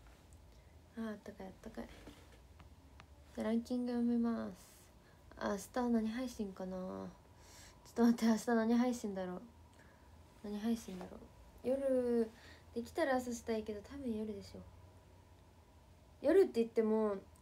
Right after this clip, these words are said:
そんな遅くは明日は無理なので、予定があるから、ズームがあるからね。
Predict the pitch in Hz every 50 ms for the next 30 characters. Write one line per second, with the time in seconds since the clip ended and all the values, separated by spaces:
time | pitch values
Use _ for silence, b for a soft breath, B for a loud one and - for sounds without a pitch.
0 | - - - - 254 254 262 262 254 285 269 269 254 240 214 202 196 - - 226
1 | 214 208 202 208 208 208 196 190 190 185 185 175 180 185 185 - - - - -
2 | - - - - - - - - - - - - - - - - - - - -
3 | - - - - - - - 190 - - - 196 190 190 190 196 202 190 185 -
4 | 190 240 - - - - - - - - - 202 214 247 254 254 240 220 - -
5 | - 214 - - 214 233 233 233 226 208 214 202 190 190 - 190 180